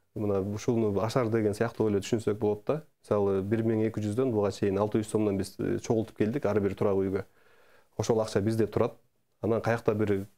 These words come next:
крупный бир кырсык болуп кетсе, жер көчүп кетеби, же жер, э, тиги жер титирейби,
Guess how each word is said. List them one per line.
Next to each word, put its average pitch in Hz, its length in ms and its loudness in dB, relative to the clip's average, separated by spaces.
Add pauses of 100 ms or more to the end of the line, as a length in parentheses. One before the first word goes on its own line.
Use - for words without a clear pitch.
(400)
крупный 107 400 0
бир 98 280 0
кырсык - 340 -4
болуп 110 200 0
кетсе, 110 200 0
жер 120 240 2
көчүп 120 240 -2
кетеби, 110 400 2
же 98 120 0
жер, 113 240 2
э, 107 640 -2
тиги 104 440 0
жер 123 120 2
титирейби, 113 720 0